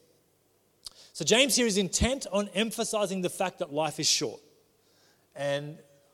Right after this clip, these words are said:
I find that the, the, the longer you live, the more you realize how short life actually really, really is.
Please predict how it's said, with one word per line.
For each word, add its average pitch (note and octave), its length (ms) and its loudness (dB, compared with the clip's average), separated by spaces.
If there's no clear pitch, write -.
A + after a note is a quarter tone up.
I D#3+ 140 2
find F3 320 0
that D#3+ 80 -6
the, C#3+ 120 -4
the, C#3+ 460 -2
the D3+ 80 -2
longer F#3+ 320 4
you F3+ 160 4
live, E3 300 6
the F3 80 4
more E3 180 2
you D3+ 120 0
realize C#3+ 340 4
how C#3+ 100 -4
short C#3+ 300 0
life B2+ 200 -2
actually A#2+ 360 -6
really, A2+ 240 -6
really G#2+ 240 -6
is. - 320 -10